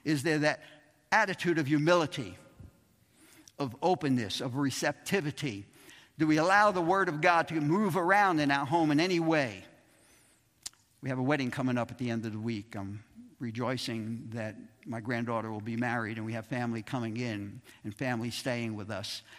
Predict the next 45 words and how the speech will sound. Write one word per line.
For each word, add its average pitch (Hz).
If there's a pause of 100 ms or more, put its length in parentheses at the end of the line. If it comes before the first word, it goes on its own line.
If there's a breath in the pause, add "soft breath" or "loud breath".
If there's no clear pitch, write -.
(220 loud breath)
And 113
my 156
house 165
is 123
wide 147
open 110 (440)
to -
our 120
family 123
and 113
friends 113
that 110
are 104
staying 104
with 101
us. 98 (300 loud breath)
There's 120
no 156
areas 151
that 123
they 131
cannot 131
go 113 (640 soft breath)
because - (640 soft breath)
I 123
want 127
them 123
to 127
feel 120
at 110
home. 113 (300 loud breath)
And 110
that's -
exactly 127
the 110
way 110 (580)
the 123
Word 127
of 110
God 123
should 117
be 127
in 120
our 113
house. 107